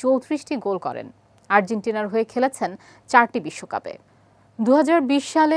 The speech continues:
বুয়েন্স আইরেসের হাসপাতালের আইসোলেশনে নিজের ষাটতম জন্মদিন পালন করেন তিনি। তবে এক মাসের মধ্যেই না ফেরার দেশে পাড়ি জমান এল দিয়াগো। দুহাজার বিশ সালের পঁচিশ নভেম্বর পৃথিবীর মায়া ত্যাগ করে অন্য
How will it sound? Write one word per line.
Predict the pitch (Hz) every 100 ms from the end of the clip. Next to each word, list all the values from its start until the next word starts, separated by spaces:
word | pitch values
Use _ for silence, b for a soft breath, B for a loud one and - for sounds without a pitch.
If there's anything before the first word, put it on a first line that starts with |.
| 311
বুয়েন্স | 226 269 285 254
আইরেসের | 233 240 247 - 240
হাসপাতালের | 233 240 - 254 262 262 262
আইসোলেশনে | - 226 208 240 254 - 196 151 196
নিজের | 196 226 214
ষাটতম | - 247 247 254 247
জন্মদিন | 214 196 190 185 226
পালন | 220 190 202
করেন | 170 151 -
তিনি। | 156 135 - _ _ -
তবে | 196
এক | 202 190 220
মাসের | 220 - 208
মধ্যেই | 220 196 226 180 B B -
না | 214 233 -
ফেরার | 262 247 -
দেশে | 190 208
পাড়ি | 208 202 214
জমান | 226 160 156 b b 220
এল | 220
দিয়াগো। | 170 151 143 120 - b b b b
দুহাজার | 226 269 285 294
বিশ | 294 -
সালের | 320 330
পঁচিশ | 302 269 277 -
নভেম্বর | 240 233 269 214 160 180
পৃথিবীর | 214 208 226
মায়া | 202 208 233
ত্যাগ | 240 254 -
করে | 247 151 165 b b 247
অন্য | 247